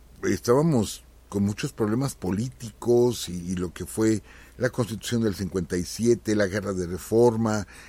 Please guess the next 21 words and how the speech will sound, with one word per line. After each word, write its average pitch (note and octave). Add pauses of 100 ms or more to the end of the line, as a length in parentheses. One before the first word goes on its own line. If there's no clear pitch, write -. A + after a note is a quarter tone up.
(180)
eh, G2+
México B2+
estaba A#2
muy A2
dividido, G#2
entonces, G2+ (500)
eh, G2
Benito G#2+
Juárez, B2 (240)
eh, F2+ (160)
también A#2+
fue G2+
muy F#2
criticado F#2+ (100)
en D#2+
su E2
momento F2
por -
los -
conservadores, F2
obviamente. F2